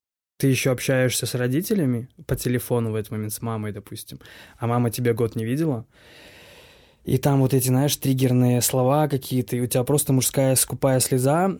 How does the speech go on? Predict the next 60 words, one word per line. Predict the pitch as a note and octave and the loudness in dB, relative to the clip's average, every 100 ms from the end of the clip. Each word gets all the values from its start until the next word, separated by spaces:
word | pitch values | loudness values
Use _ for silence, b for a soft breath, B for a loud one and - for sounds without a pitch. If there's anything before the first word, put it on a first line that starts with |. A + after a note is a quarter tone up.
| - | -6
э, | B2+ B2 A#2+ | -2 0 -2
когда | - C3+ C3+ | -2 0 4
никого | C3 B2 C3 | 2 2 2
нету | B2+ A#2+ B2 | 2 2 0
рядом. | A#2+ A2 | 0 0
Это | A2 - | -4 -2
само-, | C3 A#2 - | -2 -2 -4
это | A#2+ B2 | -4 -2
самое | C3 A#2+ A#2 | 0 0 0
нужное, | A#2 A#2 A2 G#2 | 0 -2 -4 -6
да, | B2 | -6
то, | D#3 | -6
чтобы | - B2 | -6 -4
это | A#2+ | -2
не | D#3 | 0
было | G#3 D3+ | 0 2
на | B2 | 0
показ | A#2 A#2+ A#2 A#2+ | -2 -6 -4 -4
для | A2 A2+ | -4 -8
кого-то. | G#2+ G2+ - | -6 -10 -10
Это | - A2+ B2+ | -10 -4 -4
я | |
сидел, | A#2 B2+ A#2+ | -2 -2 0
я | |
помню, | A2+ B2 | 0 -4
я | A2+ | -4
сидел | - A#2 | -4 -4
в | - | -2
парке | D#3 F3 C#3 | -4 -2 -2
возле | B2+ B2 | -2 -2
дома, | A#2+ A#2+ A2+ | -2 -2 -2
у | |
меня | A2+ | -4
просто | A2 A#2 - | -4 -6 -8
общаюсь | G#2+ - A2+ | -10 -6 -6
по | - A2+ | -6 -10
телефону, | B2 A#2 - F3 B2+ | -10 -8 -4 -2 0
и | |
мама | A#2 A2+ | -2 -4
там | A2 | -8
говорит: | A2 A2 | -8 -10
«Ты, | - | -6
на-, | A#2+ A#2+ | -4 -2
ну, | A#2+ B2+ | -2 -4
там, | A2+ A#2 | -4 -8
наверное, | G#2+ A2+ | -8 -8
ску-, | A2 - - A#2+ | -10 -14 -12 -12
ску-, | - - | -10 -14
скучаешь | - A#2 C#3+ E3 F3 D3 | -10 -4 -2 0 0 -2
там | B2+ A#2 | -2 -4
или | |
ещё | A2+ - E3+ | -4 -4 -4
что-то, | - | 0
мы | B2 | -2
тебя | A2+ A#2 | -2 -4
любим, | C#3 F#3+ C#3 | 0 0 0
всё | B2 - | -2 -4
у | |
тебя | - A2+ | -8 -4
получится». | B2+ F3 - - | -2 -2 -4 -8